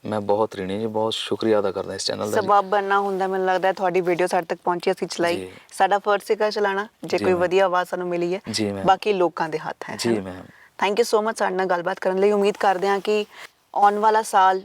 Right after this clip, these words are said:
Speaker 2: ਦੋ ਹਜ਼ਾਰ ਚੌਵੀ ਤੁਹਾਡੇ ਲਈ ਵਧੀਆ ਹੋਵੇ,
Speaker 1: ਜੀ,
Speaker 2: ਹੈ ਨਾ?
Speaker 1: ਆਮੀਨ ਮੈਮ।
Speaker 2: ਬਹੁਤ ਉਮੀਦਾਂ, ਬਹੁਤ ਸੁਪਨੇ ਹੈ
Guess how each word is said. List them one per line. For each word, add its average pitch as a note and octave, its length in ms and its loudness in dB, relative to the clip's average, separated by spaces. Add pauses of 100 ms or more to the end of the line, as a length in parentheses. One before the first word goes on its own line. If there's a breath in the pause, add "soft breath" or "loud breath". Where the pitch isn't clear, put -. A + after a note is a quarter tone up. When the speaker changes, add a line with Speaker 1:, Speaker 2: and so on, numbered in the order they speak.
Speaker 2:
ਦੋ F3 180 0
ਹਜ਼ਾਰ F#3 180 4
ਚੌਵੀ G3 280 4
ਤੁਹਾਡੇ G3+ 240 4
ਲਈ G3 80 4
ਵਧੀਆ F3 340 4
ਹੋਵੇ, D#3 280 -4
Speaker 1:
ਜੀ, D#3 120 -8
Speaker 2:
ਹੈ F#3+ 60 -6
ਨਾ? F#2+ 140 -4
Speaker 1:
ਆਮੀਨ F#2+ 240 -8
ਮੈਮ। F#2+ 140 -10
Speaker 2:
ਬਹੁਤ A3 320 2
ਉਮੀਦਾਂ, G#3+ 480 2
ਬਹੁਤ G3+ 400 -2 (180)
ਸੁਪਨੇ A3 440 0
ਹੈ G#3+ 160 -4